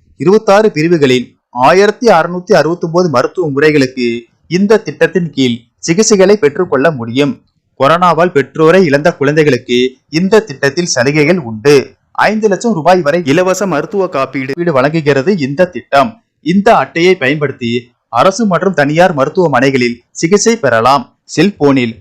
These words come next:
ஆன்லைனில் இருந்தே இந்த ஆயுஷ்மான் கார்டை நீங்கள் பெற்றுக்கொள்ளலாம். ரேஷன் கார்டு வைத்திருப்பவர்கள் இந்த ஆயுஷ்மான் கார்டு பெற விண்ணப்பிக்கலாம்.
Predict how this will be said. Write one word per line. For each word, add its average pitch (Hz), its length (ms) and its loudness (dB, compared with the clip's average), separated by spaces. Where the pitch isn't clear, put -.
ஆன்லைனில் 190 680 0
இருந்தே 147 380 0
இந்த 170 280 0
ஆயுஷ்மான் 160 580 0
கார்டை 139 380 2
நீங்கள் 156 380 -2
பெற்றுக்கொள்ளலாம். 135 800 -2
ரேஷன் 202 480 0
கார்டு 202 240 2
வைத்திருப்பவர்கள் 151 920 0
இந்த 196 300 0
ஆயுஷ்மான் 175 520 0
கார்டு 147 320 2
பெற 123 440 0
விண்ணப்பிக்கலாம். 131 680 -2